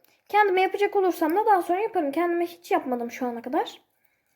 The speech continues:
Yani böyle bir şey yapıyorsun, kendine niye yapmıyorsun <laughs> diyebilirsiniz. Böyle oldu. Bilemenizi yaptık. Annem ikisi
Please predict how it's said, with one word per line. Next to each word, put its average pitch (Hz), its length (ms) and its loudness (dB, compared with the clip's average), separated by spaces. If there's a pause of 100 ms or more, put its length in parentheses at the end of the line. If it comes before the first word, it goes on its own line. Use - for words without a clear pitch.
(1040)
Yani 294 180 2
böyle 370 200 6
bir 381 60 0
şey 415 160 2
yapıyorsun, 427 380 0
kendine 381 360 2
niye 339 160 4
yapmıyorsun 254 580 0
<laughs> - 0 -
diyebilirsiniz. 254 840 -2 (720)
Böyle 262 320 6
oldu. 240 460 0
Bilemenizi 240 520 -4
yaptık. 269 420 -4
Annem 240 280 -4
ikisi 330 320 -4